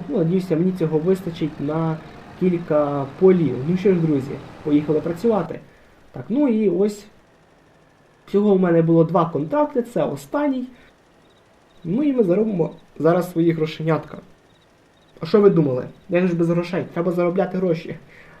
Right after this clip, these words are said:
А то тільки витрачаємо. Хоча я хочу ще назбирати на, на тракторик один, хочу його придбати. Він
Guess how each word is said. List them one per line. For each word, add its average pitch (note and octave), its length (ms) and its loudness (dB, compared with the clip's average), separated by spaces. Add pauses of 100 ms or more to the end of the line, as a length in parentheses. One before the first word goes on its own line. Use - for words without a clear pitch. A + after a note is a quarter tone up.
(280)
А D#3+ 80 -8
то D#3+ 120 -2
тільки D#3+ 240 -2
витрачаємо. D#3+ 720 -2
Хоча C#4 200 -8
я D4+ 80 -2
хочу A3 200 -4
ще G#3+ 140 -2
назбирати G3+ 400 -2
на, G3 120 -2
на G3 140 0
тракторик G#3 560 2
один, C3+ 240 -6
хочу D3+ 200 -4
його D3+ 200 0
придбати. E3 500 -2
Він F3 340 -2